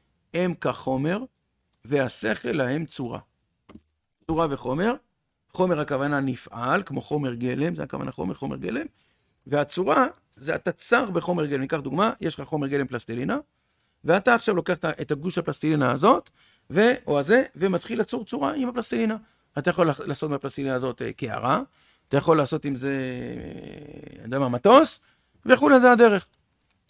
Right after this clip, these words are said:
לכן, לשון המהר"ל חומר וצורה, חומר, הכוונה חומר גלם, לא חומר במובן החומרני. אף על פי שהרבה פעמים חומר גלם כשהוא לעצמו, הוא חומרי. עוד שאלה, נעזוב את זה כרגע. וצורה,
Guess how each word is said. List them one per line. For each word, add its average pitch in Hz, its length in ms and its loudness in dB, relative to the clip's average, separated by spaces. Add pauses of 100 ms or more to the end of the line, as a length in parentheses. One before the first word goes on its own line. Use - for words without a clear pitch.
(140)
לכן, 185 280 0 (140)
לשון 175 260 -4
המהר"ל 151 320 0
חומר 151 240 -2
וצורה, 135 320 -4 (500)
חומר, 185 500 4 (200)
הכוונה 151 420 -2
חומר 143 420 -4
גלם, 135 440 -2 (1000)
לא 160 180 2
חומר 175 340 0
במובן 156 300 -2
החומרני. 135 560 -4 (640)
אף 165 220 -2
על 135 60 -10
פי 170 80 -8
שהרבה 147 260 -4
פעמים 156 240 -6
חומר 165 240 -4
גלם 156 280 -2
כשהוא 156 200 -6
לעצמו, 208 540 4 (360)
הוא 160 100 0
חומרי. 135 280 -2 (880)
עוד 151 160 -2
שאלה, 135 220 -2
נעזוב 135 240 -2
את 131 60 -8
זה 139 60 -10
כרגע. 175 220 -4 (580)
וצורה, 202 580 8